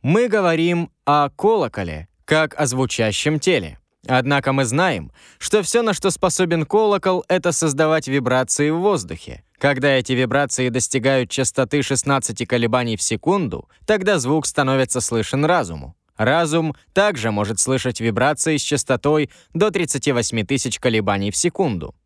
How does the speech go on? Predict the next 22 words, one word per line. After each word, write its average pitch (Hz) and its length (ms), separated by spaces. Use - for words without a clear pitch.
Когда 147 360
частота 151 520
превышает 139 680
этот 127 320
лимит, 120 540
снова 196 400
наступает 156 640
тишина. 147 540
Таким 131 380
образом, 135 460
мы 131 160
знаем, 123 400
что 120 260
звук 151 360
не 156 160
в - 80
колоколе, 101 640
а 123 160
в 123 60
нашем 127 340
собственном 135 720
разуме. 123 500